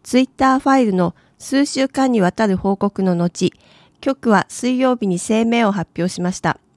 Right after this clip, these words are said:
申し立てを否定はしませんでした。代わりに、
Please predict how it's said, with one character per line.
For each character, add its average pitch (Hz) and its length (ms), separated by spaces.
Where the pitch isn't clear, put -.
申 240 160
し - 80
立 294 200
て 233 60
を 196 60
否 185 100
定 233 220
は 196 100
し - 140
ま 185 120
せ 214 180
ん 196 80
で 175 100
し - 100
た。 - 200
代 254 120
わ 254 120
り 226 120
に、 185 200